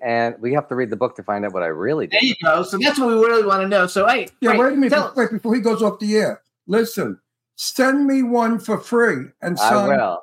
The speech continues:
Speaker 1: I will.
Speaker 3: and write
Speaker 1: Uh,
Speaker 3: a se-, sentiment in it.
Speaker 1: It was the last season of The Nanny, and we were on a deal at Sony, and they said, "Go to Fran's house on the beach and,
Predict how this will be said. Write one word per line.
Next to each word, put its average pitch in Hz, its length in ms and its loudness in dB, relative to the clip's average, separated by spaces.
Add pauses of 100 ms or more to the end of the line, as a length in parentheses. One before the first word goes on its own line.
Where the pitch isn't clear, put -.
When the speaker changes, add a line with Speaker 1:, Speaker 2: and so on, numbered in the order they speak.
Speaker 1:
I 117 140 2
will. 104 460 -2 (260)
Speaker 3:
and 101 80 2
write 214 340 4
Speaker 1:
Uh, 233 60 -2 (260)
Speaker 3:
a 226 320 -6
se-, 233 280 0
sentiment 208 640 -2
in 143 140 -6
it. 120 140 -12
Speaker 1:
It 131 60 -4
was 147 180 0
the 156 100 2
last 151 320 2
season 120 280 -6
of 107 80 -8
The 104 80 -4
Nanny, 98 420 -4
and 85 80 -10
we 92 100 -10
were 92 140 -4
on 92 100 -4
a 92 60 -8
deal 90 240 -2
at 85 80 -12
Sony, 87 440 -2
and 82 120 -10
they 85 80 -6
said, 85 260 -6
"Go 101 140 0
to 131 120 -2
Fran's 127 380 0
house 117 400 0
on 107 140 -4
the 98 80 -4
beach 107 440 -2 (460)
and, 95 480 -2